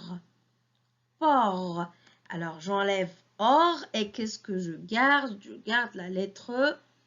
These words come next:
P. La lettre P.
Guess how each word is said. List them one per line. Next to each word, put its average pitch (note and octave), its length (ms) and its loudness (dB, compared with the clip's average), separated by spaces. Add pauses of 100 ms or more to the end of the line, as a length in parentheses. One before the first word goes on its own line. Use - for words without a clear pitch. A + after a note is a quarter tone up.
(1040)
P. E4+ 300 4 (180)
La E3+ 180 -6
lettre F#3 840 0 (1000)
P. D4+ 280 2